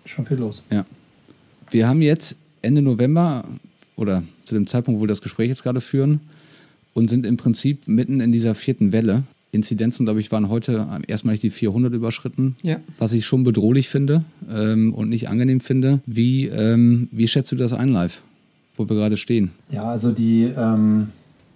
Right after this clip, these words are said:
Speaker 1: die Lage ist wirklich hoch, hochdramatisch, muss man letzten Endes sagen. Also nicht nur vierhunderter Inzidenz bundesweit, wir haben ja
Speaker 2: Mhm.
Speaker 1: lokal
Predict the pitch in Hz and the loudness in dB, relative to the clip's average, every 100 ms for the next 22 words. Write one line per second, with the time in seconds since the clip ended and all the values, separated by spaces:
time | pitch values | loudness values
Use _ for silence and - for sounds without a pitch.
0 | 151 110 110 139 135 - 135 123 - - | -4 0 2 2 0 -2 -2 -2 -6 -12
1 | 131 135 135 - - - 117 113 117 123 | -6 -2 -2 -4 -12 -4 0 2 0 -2
2 | 107 - 107 110 104 107 - 104 98 - | -6 -6 -6 -4 -6 -6 -4 -4 -4 -4
3 | 101 110 107 110 120 123 113 - 127 123 | -2 0 0 2 2 2 -2 0 2 2
4 | 120 113 107 110 120 135 147 139 131 - | 2 0 0 0 0 0 2 4 2 0
5 | 127 135 139 113 117 113 104 104 107 107 | 0 0 -2 -2 -2 0 0 0 -2 -2
6 | 120 135 | 0 0